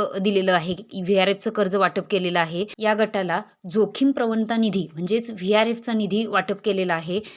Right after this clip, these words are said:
तर हा दहा हजार रुपये निधी वाटप केलेला आहे, त्यामुळे इथं दहा हजार रुपये लिहिलेलं आहे आणि एकूणमध्ये दहा हजार रुपये. त्यानंतर इथं लेखापालाची स्वाक्षरी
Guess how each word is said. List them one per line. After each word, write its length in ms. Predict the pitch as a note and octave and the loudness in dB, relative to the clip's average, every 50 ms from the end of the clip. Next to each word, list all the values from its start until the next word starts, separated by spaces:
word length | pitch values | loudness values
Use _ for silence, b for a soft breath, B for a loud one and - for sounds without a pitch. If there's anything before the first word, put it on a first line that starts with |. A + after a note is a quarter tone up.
| B B B _ - | B B B _ -6
तर 100 | G#3+ G#3+ | -4 -4
हा 240 | E3+ D#3 G#3 G#3 G#3+ | 0 2 2 2 4
दहा 260 | G#3 G3+ F3+ G3 G#3 | 2 2 2 2 2
हजार 180 | G3+ F#3+ A3 | 2 2 2
रुपये 240 | G#3+ G#3+ G#3 A3+ G#3+ | 2 2 2 0 0
निधी 200 | G#3 G#3 F#3+ G3+ | 0 0 -2 0
वाटप 280 | G#3 G3+ F#3+ F#3 G#3+ G3 - - | 0 0 0 0 -4 -4 -2 -2
केलेला 300 | G#3 F#3+ F#3 F#3 F#3 F3+ | 0 0 2 2 2 0
आहे, 220 | F3 E3+ F#3 F#3+ G3+ B B B B B B _ - | 0 0 -2 -4 -6 B B B B B B _ -6
त्यामुळे 320 | F#3+ F#3 F#3+ G3 G3 G3 | -4 -2 -2 -2 -2 -2
इथं 220 | G3+ G3 A3 G#3 | -2 0 0 0
दहा 180 | G3+ F#3+ F#3 G#3 | 0 0 0 0
हजार 180 | F#3+ F3+ G3+ G3 | 0 2 2 0
रुपये 240 | G3 F#3+ G#3+ G3 | 2 0 0 0
लिहिलेलं 300 | G3 G3+ F#3 F#3 F#3 F#3 | 0 0 0 0 0 0
आहे 160 | F3 E3+ F#3+ G#3 | -2 -2 -2 -4
आणि 180 | A3 A#3 C4 | -2 2 2
एकूणमध्ये 580 | A#3+ G3 - - G3+ G3 G3 G3 G3 F#3 A#3+ D4 D4+ B B B B - | 2 2 0 -2 -4 -4 -2 -2 0 0 0 -2 -2 B B B B -4
दहा 200 | G#3+ G#3+ A3 A3+ | 0 2 4 4
हजार 220 | G#3+ F3+ F#3 F3 E3 | 2 2 2 -2 -2
रुपये. 240 | E3 D#3+ - F3+ | -4 -4 -4 -4
त्यानंतर 440 | F#3 F#3 G3+ F#3+ F#3+ G3+ G3 F#3+ G#3+ | -4 -4 -4 -2 -2 -2 0 0 0
इथं 240 | G#3+ G#3 G3+ - A3+ | 0 0 0 2 2
लेखापालाची 640 | A3+ G#3 G3 - G#3 G3 A3 G#3 G#3 G3+ G3 - A3 | 2 2 2 0 0 0 2 2 2 0 0 -2 -2
स्वाक्षरी 520 | - A#3 G#3 F#3+ - - G#3 F#3+ G#3+ C4 | -2 0 0 0 0 0 0 2 0 0